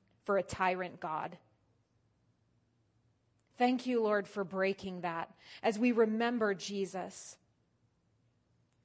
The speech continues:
the sacrifice, so that we could come close to God. Thank you for giving us face-to-face access.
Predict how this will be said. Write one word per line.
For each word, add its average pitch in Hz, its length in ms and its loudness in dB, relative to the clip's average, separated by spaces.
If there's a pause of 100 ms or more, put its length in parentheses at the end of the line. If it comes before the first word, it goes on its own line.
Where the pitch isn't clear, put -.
(120)
the 202 80 -10
sacrifice, - 1160 -6 (1800)
so 214 160 -8
that 185 160 -4
we 202 100 -2
could 190 220 -10 (640)
come 196 240 -8
close 185 460 -8
to 190 120 -16
God. 180 320 -18 (1400)
Thank 226 300 -2
you 214 60 -4
for 196 180 -6
giving 185 340 -6
us 180 220 -12
face-to-face 190 840 -10
access. - 720 -14